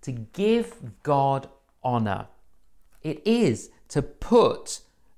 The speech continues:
God first in thought, in word and deed, in business and in leisure, in friendships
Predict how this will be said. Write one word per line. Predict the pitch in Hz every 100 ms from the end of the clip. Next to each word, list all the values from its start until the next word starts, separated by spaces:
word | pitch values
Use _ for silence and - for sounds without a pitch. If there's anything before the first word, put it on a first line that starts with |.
| 110 104
God | 160 151 147
first | - 139 113 104 - - - - _
in | 143 151 143
thought, | - 247 226 123 - - - _ _ _
in | 143 143
word | 143 170 156 120 117 - -
and | 131 127
deed, | 131 131 120 113 - -
in | 135
business | 120 175 190 185 175 170 - _ _
and | 143 151 151 156 - _
in | - 139 139 - -
leisure, | 127 127 127 117 110 107 - _ _ -
in | 131 120
friendships | - - 175 170 - 131 101 - _ - - -